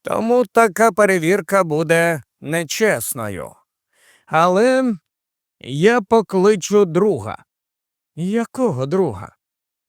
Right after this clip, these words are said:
«Ти його не знаєш. Таким чином ми виключимо можливий витік інформації через тебе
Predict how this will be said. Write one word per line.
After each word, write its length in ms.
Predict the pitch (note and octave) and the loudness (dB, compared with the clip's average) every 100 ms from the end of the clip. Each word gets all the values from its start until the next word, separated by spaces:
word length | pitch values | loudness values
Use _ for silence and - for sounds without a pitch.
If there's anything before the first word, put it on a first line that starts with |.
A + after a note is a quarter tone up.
| _ _ _ _ | _ _ _ _
«Ти 200 | B3 B3 | -2 2
його 220 | A#3 A3 | 4 4
не 180 | A#3 A3+ | 2 0
знаєш. 680 | G3 A#3 C#3 F#2+ C2 - - _ _ _ | 0 -2 -4 -8 -14 -20 -20 _ _ _
Таким 440 | - A#2+ - C#3+ C3+ | -8 -6 -4 -4 -4
чином 580 | - C3 C#3 F#3+ A3+ G3+ _ _ | -8 -8 -4 -2 -4 -6 _ _
ми 240 | - A3 G3+ | -4 0 0
виключимо 760 | F3+ F3 D#3+ A3 G#3+ A3 A3 G#3+ | 0 -2 0 -2 0 2 2 2
можливий 640 | F3 C#3 D3+ G#3 G#3 F#3+ | 2 0 0 2 4 2
витік 460 | E3 F#3+ F#3+ E3+ | 2 0 -2 -6
інформації 960 | F3+ E3+ C3+ D#3 D3 D#3 E3+ - E3+ D#3+ | -6 -6 -2 -2 -2 -4 -4 -4 -4 -4
через 460 | - C#3+ C3+ A#2+ | -4 -2 -2 -6
тебе 520 | - G3 G#3+ A3+ A3+ | -2 0 2 0 0